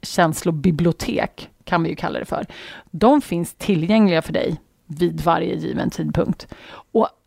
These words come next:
alla de här kan du använda som verktyg för att skapa precis liksom det här du vill.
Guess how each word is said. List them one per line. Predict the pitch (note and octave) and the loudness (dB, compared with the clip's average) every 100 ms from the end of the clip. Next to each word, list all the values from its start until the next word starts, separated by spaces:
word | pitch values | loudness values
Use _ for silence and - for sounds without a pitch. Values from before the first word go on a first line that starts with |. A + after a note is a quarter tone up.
| _ | _
alla | D4 C#4 D4+ | 2 4 6
de | F4+ | 4
här | G3 E3 | 2 -2
kan | - F3 | -4 -6
du | E3+ - | -4 -4
använda | - E3+ E3 E3+ E3+ | 0 0 0 -2 -4
som | - E3 | -2 -2
verktyg | D#3 F#3+ E3+ - - F3+ D#3+ | 2 2 2 -2 -2 -2 -2
för | - | -6
att | E3+ | -8
skapa | - - C#4 A3 - E4+ | -8 0 2 2 0 -2
precis | B3 - - - | -2 -4 -6 -8
liksom | - E3+ D#3+ | -6 -2 0
det | E3 | 0
här | D#3+ E3 | 0 0
du | D#3+ F3 | 0 -2
vill. | D#3+ - F3 | -2 -4 -6